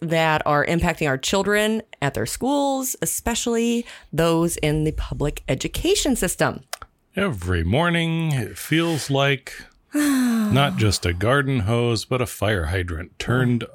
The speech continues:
Speaker 2: in your face. <laughs> 'Cause
Speaker 1: So
Speaker 2: this stuff just comes flying at you.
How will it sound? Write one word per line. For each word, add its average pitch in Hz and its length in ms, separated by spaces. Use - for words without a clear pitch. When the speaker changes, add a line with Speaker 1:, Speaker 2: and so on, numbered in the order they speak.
Speaker 2:
in 151 300
your 139 140
face. - 920
<laughs> 156 60
'Cause 233 320
Speaker 1:
So 135 280
Speaker 2:
this 302 200
stuff - 260
just - 320
comes 95 300
flying 131 680
at 90 220
you. 95 200